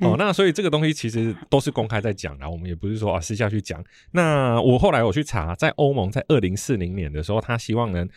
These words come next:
Speaker 1: 做出欧洲许多国家，它就是连燃烧的烟都没有了。
Speaker 2: 对。
Speaker 1: 所以其实有些人看台湾新闻说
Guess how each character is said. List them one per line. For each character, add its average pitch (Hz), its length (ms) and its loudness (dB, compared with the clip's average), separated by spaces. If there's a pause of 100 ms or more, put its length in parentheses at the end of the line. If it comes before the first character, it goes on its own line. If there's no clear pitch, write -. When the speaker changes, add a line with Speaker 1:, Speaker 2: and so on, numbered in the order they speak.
(260)
Speaker 1:
做 127 160 2
出 117 220 -2
欧 123 100 4
洲 120 100 2
许 104 140 -2
多 104 100 0
国 90 200 0
家， 90 160 2
它 98 140 -2
就 101 100 0
是 101 140 0
连 90 320 -2
燃 101 200 0
烧 107 220 0
的 98 120 0
烟 107 160 0
都 95 140 -4
没 78 200 -8
有 82 160 -8
了。 98 160 -10
Speaker 2:
对。 135 320 2 (120)
Speaker 1:
所 196 120 2
以 160 80 0
其 123 100 -2
实 135 160 -2
有 110 100 4
些 139 160 0
人 110 120 -2
看 139 160 -4
台 110 120 -2
湾 104 100 -4
新 110 120 -8
闻 95 100 -6
说 120 80 -2